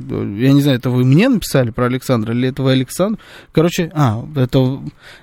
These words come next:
Александру Казакову, нашему звукорежиссёру, написали. Ну, этого, да, этого бы я посадил, конечно. <laughs> Этот поднадоел.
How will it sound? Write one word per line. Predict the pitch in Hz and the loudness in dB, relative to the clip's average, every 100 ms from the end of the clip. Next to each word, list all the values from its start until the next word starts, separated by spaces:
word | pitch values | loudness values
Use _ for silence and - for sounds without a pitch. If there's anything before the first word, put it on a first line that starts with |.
| - | -2
Александру | 143 175 165 165 | 0 2 2 2
Казакову, | 175 185 - 302 156 | 0 0 2 2 2
нашему | 143 - 151 | 0 -2 -4
звукорежиссёру, | 165 175 165 - 277 | 0 0 0 0 2
написали. | 156 123 - 117 107 | 2 -2 -6 -6 -4
Ну, | 120 185 | 0 0
этого, | 208 202 | 0 0
да, | 175 107 | 0 0
этого | 123 151 | -2 -4
бы | 151 151 | -2 0
я | |
посадил, | 156 - 170 135 95 | -2 -2 -2 0 -4
конечно. | 90 87 - 107 - - | -4 -8 -6 -8 -8 -14
<laughs> | - - | -14 -8
Этот | - 175 190 202 - 220 220 196 180 | 0 2 2 0 0 0 2 0 -4
поднадоел. | - 180 170 170 175 135 113 | 0 0 2 2 2 2 -2